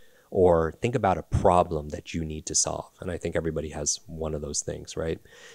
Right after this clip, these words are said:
Uh, going back to Quincy Jones, remember on stage, I was asking him, like, about the problems he had, not just the successes, but the problems. He was like, "Jim, I don't have any problems." He was like, "I have puzzles."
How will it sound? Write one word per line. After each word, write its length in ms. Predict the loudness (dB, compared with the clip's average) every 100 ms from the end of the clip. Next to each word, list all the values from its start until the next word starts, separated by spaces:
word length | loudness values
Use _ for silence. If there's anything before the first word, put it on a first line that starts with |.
| -4
Uh, 140 | 0 2
going 240 | 2 2
back 180 | 2 0
to 60 | -4
Quincy 360 | -6 -4 -4
Jones, 440 | -4 -2 -2 -4 -6
remember 260 | -6 -4 -4
on 120 | -4
stage, 380 | -2 -2 -4 -6
I 60 |
was 120 | -6
asking 380 | -6 -6 -6 -6
him, 180 | -6 -8
like, 180 | -10 -8
about 220 | -10 -10
the 60 | -10
problems 520 | -6 -6 -6 -8 -8
he 100 | -8
had, 320 | -8 -10 -12 _ _ _
not 180 | -8 -6
just 180 | 0 0
the 80 | 0
successes, 580 | -4 -4 -4 -4 -6
but 140 | -8 -10
the 80 | -4
problems. 440 | 0 2 0 -6
He 60 | -8
was 80 |
like, 120 | -10 -6
"Jim, 160 | -6
I 80 | -6
don't 80 | -8
have 120 | -10
any 100 | -10
problems." 560 | 0 2 2 -4 -12 -16 -20 -20 _
He 100 | -8
was 100 | -8
like, 140 | -10 -10
"I 80 | -8
have 220 | -8 -8
puzzles." 640 | -4 -4 -4 -10 -12 -12